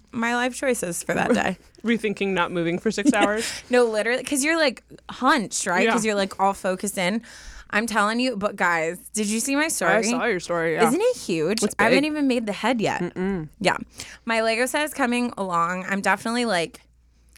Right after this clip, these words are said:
Speaker 1: I'm, I'm really, like, pulling this one out, enjoying it as much as I can.
Speaker 2: As you should.
Speaker 1: Um, another update, I got freaking ghosted.
Speaker 2: No.
Speaker 1: The guy,
Speaker 2: The
Speaker 1: the guy.
Speaker 2: guy?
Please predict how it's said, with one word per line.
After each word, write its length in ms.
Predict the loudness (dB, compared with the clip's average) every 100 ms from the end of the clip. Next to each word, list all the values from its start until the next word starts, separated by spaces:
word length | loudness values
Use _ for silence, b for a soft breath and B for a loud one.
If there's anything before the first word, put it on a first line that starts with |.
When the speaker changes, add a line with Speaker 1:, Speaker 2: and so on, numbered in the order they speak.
| _ -4
Speaker 1:
I'm, 180 | -2 0
I'm 200 | 0 0
really, 300 | 0 0 -2 -4 -6 0
like, 260 | 0 0 -14 -8
pulling 360 | -4 0 0
this 180 | 0 -2
one 120 | -2
out, 300 | 0 2 0 -2
enjoying 480 | -6 -2 0 0
it 260 | 0 0 -2 _ -2
as 120 | 0
much 180 | 0 0
as 80 | 0
I 100 | -2
can. 320 | -2 0 0
Speaker 2:
As 40 |
you 60 | 0
should. 240 | -4 -8 -8 B B B
Speaker 1:
Um, 520 | 0 2 2 -2 -6 -10 _ _ -18 -6
another 380 | -2 0 2 2
update, 560 | 0 -2 -2 0 0 -2
I 80 |
got 220 | 2 2 2
freaking 340 | -4 -4 -2
ghosted. 640 | 0 2 0 0 2 2 0 B B B B B _ _ -20 _
Speaker 2:
No. 600 | -8 -4 0 2 4 4
Speaker 1:
The 120 | 6
guy, 260 | 6 4 2
Speaker 2:
The 100 | 2
Speaker 1:
the 60 | 2
guy. 60 | 4
Speaker 2:
guy? 460 | 4 4 4 0